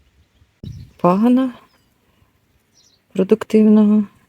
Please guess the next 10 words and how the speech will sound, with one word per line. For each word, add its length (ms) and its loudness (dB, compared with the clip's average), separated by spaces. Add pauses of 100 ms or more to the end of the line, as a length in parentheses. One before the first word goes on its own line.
який 320 -2
буде 280 -4
квітувати. 840 -6 (580)
Тому 400 0 (360)
таке, 480 -2 (160)
такі 260 -8
пагони 420 0
треба 320 -4
обов'язково 680 -4
видаляти. 880 -4